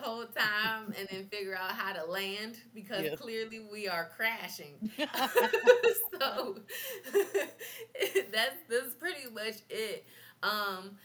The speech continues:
Speaker 1: there's been times where, like, the music didn't work. I had to go a cappella or I had to, like, do a different set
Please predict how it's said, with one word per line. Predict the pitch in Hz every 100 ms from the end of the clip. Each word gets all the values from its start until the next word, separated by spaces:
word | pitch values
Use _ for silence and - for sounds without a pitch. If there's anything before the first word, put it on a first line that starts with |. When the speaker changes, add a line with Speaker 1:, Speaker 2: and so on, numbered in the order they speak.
| -
Speaker 1:
there's | 202 240 247
been | 240 240
times | 254 240 226
where, | 233
like, | 202 185 175
the | 180
music | 180 226 226 226
didn't | 220 214 214
work. | 220
I | 233
had | 240 220
to | 196
go | 185
a | - 180
cappella | - - 220 220 220 202
or | 190
I | 208
had | 240 196 196
to, |
like, | 180 175
do | 185 196
a | 180
different | 175 202 - 196
set | 196 208 190 190